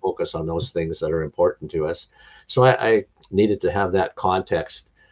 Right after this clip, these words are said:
from a theoretical perspective in terms of the things we're doing with. And one of my, my favorite quotes growing out of all that, and, uh,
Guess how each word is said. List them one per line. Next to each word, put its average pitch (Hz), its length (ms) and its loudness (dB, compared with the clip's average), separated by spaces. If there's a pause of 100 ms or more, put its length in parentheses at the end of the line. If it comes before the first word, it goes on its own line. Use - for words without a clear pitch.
(120)
from 80 180 -4
a 82 80 -4
theoretical 87 640 4
perspective - 580 -6
in 73 100 -8
terms 78 320 -6
of 76 60 -10
the 80 120 -4
things 80 300 -4
we're 76 140 0
doing 80 280 -4
with. 73 180 -6 (100)
And - 220 -14 (600)
one 107 140 6
of 101 60 4
my, 95 300 4
my 85 180 -2
favorite 87 520 2
quotes - 500 0 (160)
growing 85 280 0
out 90 140 0
of 85 100 -2
all 78 200 -2
that, 82 260 -4
and, 76 220 -6
uh, 80 160 -6